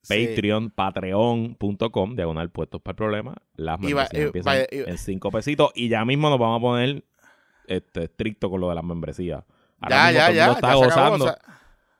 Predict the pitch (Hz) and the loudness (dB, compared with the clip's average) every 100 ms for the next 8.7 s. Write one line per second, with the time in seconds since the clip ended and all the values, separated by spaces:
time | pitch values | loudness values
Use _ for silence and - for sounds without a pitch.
0 | _ _ _ 104 98 92 117 120 160 196 | _ _ _ -2 -2 -2 -2 0 2 0
1 | 151 120 139 170 165 269 107 110 123 123 | -2 -4 -4 -2 -2 0 0 0 4 4
2 | 131 135 185 220 165 131 165 214 - 117 | 6 6 4 4 4 4 4 4 0 0
3 | 131 143 147 147 127 131 123 113 120 135 | 2 2 2 0 0 -2 -2 0 2 4
4 | 131 135 147 143 110 98 92 92 82 71 | 4 2 2 0 0 -2 -4 -6 -8 -8
5 | 67 62 55 80 95 95 92 101 98 101 | -12 -14 -12 -6 -4 -4 -4 -4 -6 -4
6 | 110 123 143 - 117 127 127 92 110 110 | -2 0 0 -2 -2 -2 0 -2 0 0
7 | 117 120 - 104 101 101 101 92 82 71 | 2 0 -2 -4 -2 -2 -2 -2 -4 -10
8 | - - 73 76 65 - | -14 -16 -12 -10 -12 -16